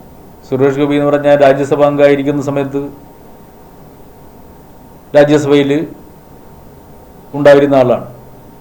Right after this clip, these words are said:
അതുകൊണ്ട് നല്ല പരിചയമുണ്ട്. ഡൽഹിയിലുള്ള സമയത്ത്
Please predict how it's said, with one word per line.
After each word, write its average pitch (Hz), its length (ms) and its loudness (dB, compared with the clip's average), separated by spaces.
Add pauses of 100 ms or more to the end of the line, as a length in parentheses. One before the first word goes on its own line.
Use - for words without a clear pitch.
(1120)
അതുകൊണ്ട് 156 280 0
നല്ല 151 120 4 (120)
പരിചയമുണ്ട്. 135 480 0 (1040)
ഡൽഹിയിലുള്ള 151 500 2
സമയത്ത് 139 300 -4